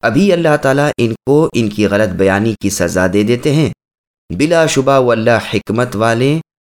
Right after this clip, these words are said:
وہ بڑے علم والے ہیں۔ سامعین، اب اس آیت کی تفسیر سماعت کیجیے۔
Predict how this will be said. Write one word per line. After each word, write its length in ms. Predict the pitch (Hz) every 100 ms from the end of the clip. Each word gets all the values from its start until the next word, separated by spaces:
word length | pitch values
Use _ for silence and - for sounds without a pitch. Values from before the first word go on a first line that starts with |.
| _
وہ 120 | 90 90
بڑے 300 | 95 101 82
علم 300 | 82 101 98
والے 260 | 98 101
ہیں۔ 140 | 98 101 - _ _ _ _ _ _ -
سامعین، 600 | - 110 107 104 113 151 160 _ _ _ _ _ _ _ _
اب 140 | 101 113
اس 140 | 123 -
آیت 360 | 95 120 123
کی 140 | - 135
تفسیر 320 | 98 - 73
سماعت 400 | - 87 90 90
کیجیے۔ 340 | 98 90 101